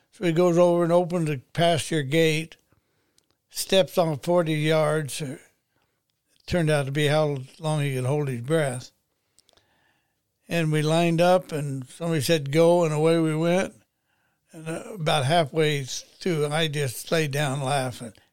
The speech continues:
That guy took off like a rocket, his beat-up body. And, and Larry,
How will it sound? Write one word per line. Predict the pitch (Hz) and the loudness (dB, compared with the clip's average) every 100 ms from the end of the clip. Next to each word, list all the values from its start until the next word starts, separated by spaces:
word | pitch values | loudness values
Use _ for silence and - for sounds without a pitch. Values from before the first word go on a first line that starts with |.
| _ _ _ _ _ _ _ - | _ _ _ _ _ _ _ -4
That | 185 165 | -2 0
guy | 170 170 165 | 2 2 2
took | 165 170 | -2 0
off | 165 151 165 - | 0 0 -2 -6
like | 156 156 143 | -4 -2 -2
a | 147 | -2
rocket, | 143 156 175 170 120 120 - _ _ _ _ _ _ _ _ | 0 2 2 0 -4 -10 -14 _ _ _ _ _ _ _ _
his | - 170 143 | -10 -6 0
beat-up | 180 175 170 131 | 2 4 2 2
body. | 170 175 156 123 135 - _ _ _ _ _ _ _ _ _ _ | 2 2 0 -4 -8 -12 _ _ _ _ _ _ _ _ _ _
And, | 202 196 175 165 _ _ _ _ _ | -6 -4 -6 -10 _ _ _ _ _
and | 180 160 156 | -2 0 2
Larry, | 185 208 180 156 156 - | 4 4 2 0 -4 -10